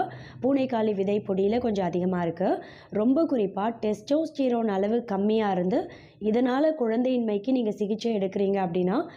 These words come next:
அந்த டெஸ்டோஸ்டிரோன் அளவையும் இயற்கையாவே அதிகப்படுத்தக்கூடிய தன்மை பார்த்தா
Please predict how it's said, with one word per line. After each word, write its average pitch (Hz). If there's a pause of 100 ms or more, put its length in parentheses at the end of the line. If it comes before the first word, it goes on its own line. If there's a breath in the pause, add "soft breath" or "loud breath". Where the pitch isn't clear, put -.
(200 loud breath)
அந்த 208
டெஸ்டோஸ்டிரோன் 247
அளவையும் 214 (100)
இயற்கையாவே 214
அதிகப்படுத்தக்கூடிய 202
தன்மை 185
பார்த்தா 185